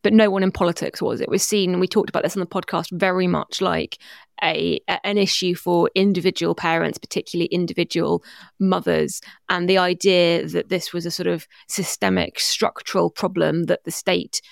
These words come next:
should step in to try and help with. If you tried to make that point, you would basically get told you shouldn't have had kids if you can't afford them. So I think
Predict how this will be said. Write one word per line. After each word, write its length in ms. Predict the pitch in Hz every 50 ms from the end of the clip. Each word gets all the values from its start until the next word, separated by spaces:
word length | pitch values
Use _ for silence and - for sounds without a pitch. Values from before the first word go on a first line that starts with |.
| - -
should 300 | - - - 190 180 -
step 320 | - - - 190 - - -
in 320 | 180 170 170 175 160 - -
to 480 | - - 175 170 170 165 165 160 160 -
try 260 | - - 180 160 156
and 380 | 156 156 156 160 160 160 156 - -
help 260 | - 202 - - - -
with. 360 | - 143 - - 156 156 170
If 220 | - - 202 - -
you 80 | 202
tried 240 | - - 202 185 185
to 80 | - 180
make 240 | 190 196 190 -
that 180 | - 180 160 -
point, 320 | - - 165 170 165 - _
you 300 | - 190 170 165 175 175
would 120 | 170 175 -
basically 420 | 185 175 165 - - - - 180
get 220 | 175 175 - -
told 300 | - 190 165 160 165 156 147
you 100 | 170 175
shouldn't 280 | - - 151 - 170 160
have 100 | 147 -
had 200 | - 165 - -
kids 220 | - - - -
if 120 | - - -
you 80 | -
can't 220 | - - - - -
afford 280 | 151 - 180 170 - -
them. 160 | - - - - - - - - _
So 200 | - - 202 208
I 100 | 202 202
think 280 | - 233 208 180 -